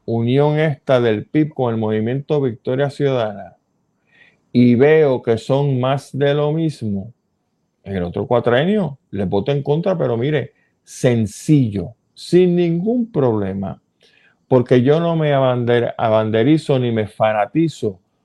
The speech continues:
con absolutamente nadie, como usted debería hacer. Ah, usted tiene un ideal político, fantástico, eso se respeta. Usted quiere la estadidad con África,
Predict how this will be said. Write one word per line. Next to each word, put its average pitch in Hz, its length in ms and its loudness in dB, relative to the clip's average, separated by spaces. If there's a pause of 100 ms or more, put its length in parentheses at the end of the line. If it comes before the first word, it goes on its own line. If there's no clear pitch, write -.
(160)
con 117 280 0
absolutamente 123 2000 -2
nadie, 92 800 -8 (1120)
como 104 220 -14
usted 160 260 2
debería 185 320 0
hacer. - 320 -8 (760)
Ah, - 120 2
usted 147 180 2
tiene 147 160 0
un 147 80 2
ideal 143 200 4
político, 143 480 0
fantástico, 98 640 -8
eso 185 160 -8
se 220 140 -4
respeta. 135 640 -10 (380)
Usted 98 220 -4
quiere 117 240 0
la 120 80 0
estadidad 113 400 0
con 123 180 -6
África, 127 500 -8